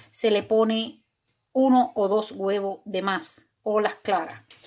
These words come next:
Entonces yo voy a utilizar siete huevos. En este caso son siete yemas por un huevo entero, pero yo voy a utilizar ocho porque son huevitos, eh, huevos muy pequeños. Si ustedes tienen, eh, huevos tipo L, mucho mejor, o M,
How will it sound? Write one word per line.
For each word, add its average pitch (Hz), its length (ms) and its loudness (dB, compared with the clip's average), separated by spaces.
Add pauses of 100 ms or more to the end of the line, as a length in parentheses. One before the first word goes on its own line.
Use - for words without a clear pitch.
(220)
Entonces 226 560 0
yo 247 140 4
voy 269 120 4
a 269 60 -2
utilizar 214 560 0
siete 285 540 2
huevos. 220 440 4 (680)
En 208 160 0
este 214 220 -2
caso 180 420 -2 (240)
son 233 380 4
siete 262 380 2
yemas 262 460 2
por 196 140 0
un 226 140 2
huevo 233 220 8
entero, 240 480 2
pero 247 220 4
yo 220 180 2
voy 220 120 4
a - 20 4
utilizar 226 460 0
ocho 240 300 -4
porque 208 440 -6
son 220 280 -4
huevitos, 214 460 0 (420)
eh, 208 240 0
huevos 226 320 6
muy 196 160 -4
pequeños. 180 720 -8 (500)
Si - 160 -6
ustedes 247 480 0 (120)
tienen, 208 480 2
eh, 175 640 -4
huevos 208 380 0
tipo 247 280 2
L, 240 380 2
mucho 202 320 -4
mejor, 220 560 0
o 202 200 2
M, 170 280 0